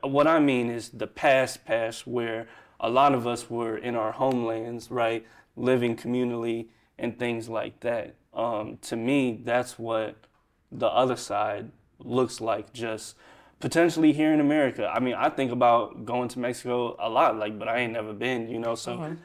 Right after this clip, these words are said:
Speaker 1: I think that's a problem that a lot of us have, whether you're Latino, Black, um, you know, Filipino, whatever,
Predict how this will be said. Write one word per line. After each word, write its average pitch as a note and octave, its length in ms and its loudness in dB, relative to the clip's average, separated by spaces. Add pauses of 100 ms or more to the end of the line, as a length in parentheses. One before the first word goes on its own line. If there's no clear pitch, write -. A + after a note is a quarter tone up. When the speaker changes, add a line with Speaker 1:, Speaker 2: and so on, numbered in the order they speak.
(140)
Speaker 1:
I D3+ 100 0
think D#3 200 6
that's C#3 180 4
a B2+ 40 -4
problem B2+ 460 4
that A#2+ 320 0 (220)
a - 80 2
lot B2 240 6
of A#2+ 140 4
us A#2 160 -2
have, A2+ 340 2
whether A#2 220 -2
you're A#2 420 0 (320)
Latino, B2 760 0
Black, A#2 460 0 (420)
um, A2+ 600 0 (100)
you B2+ 120 0
know, A2 260 -2
Filipino, B2 680 0
whatever, A#2+ 640 0